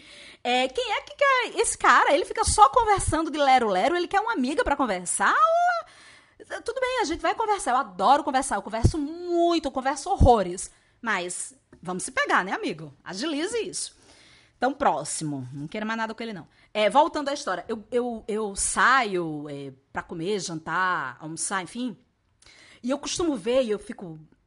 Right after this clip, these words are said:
eu, eu, eu, eu sou muito, eu presto muita atenção nas pessoas, no comportamento. É,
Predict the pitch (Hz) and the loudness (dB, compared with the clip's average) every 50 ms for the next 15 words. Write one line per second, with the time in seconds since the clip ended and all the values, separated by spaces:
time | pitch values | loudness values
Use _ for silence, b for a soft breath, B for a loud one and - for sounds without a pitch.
0 | _ _ 190 190 - - 180 156 185 202 185 - - 196 180 180 170 - - - | _ _ -16 -16 -14 -14 -14 -10 -8 -8 -8 -8 -8 -4 -2 -2 -2 -2 -4 -10
1 | - _ - - - - - 220 196 190 196 220 254 262 262 302 269 254 226 202 | -12 _ -10 -8 -8 -6 -6 -6 -6 -6 -6 -6 -6 -6 -6 -6 -6 -6 -8 -10
2 | 190 165 143 139 _ _ _ _ _ _ _ _ _ _ - 190 160 - _ _ | -12 -14 -16 -20 _ _ _ _ _ _ _ _ _ _ -14 -14 -14 -14 _ _
3 | _ - 226 - - - 240 226 226 233 226 226 233 233 - 214 196 185 180 - | _ -6 -4 -4 -4 -4 -6 -6 -6 -6 -8 -10 -10 -10 -10 -10 -10 -12 -12 -12
4 | - 175 - - 180 180 165 156 165 156 160 156 165 151 - 160 - - 156 143 | -12 -12 -10 -8 -8 -8 -8 -10 -10 -12 -12 -12 -14 -16 -16 -18 -16 -14 -12 -12
5 | 156 170 180 - - 165 b b b b b b b b b b b b b b | -12 -12 -12 -14 -18 -20 b b b b b b b b b b b b b b
6 | b b b b b _ _ _ _ _ _ _ _ _ _ - 208 196 208 202 | b b b b b _ _ _ _ _ _ _ _ _ _ -8 -6 -4 -2 0
7 | 202 202 196 190 - 190 277 | 2 4 4 6 6 6 4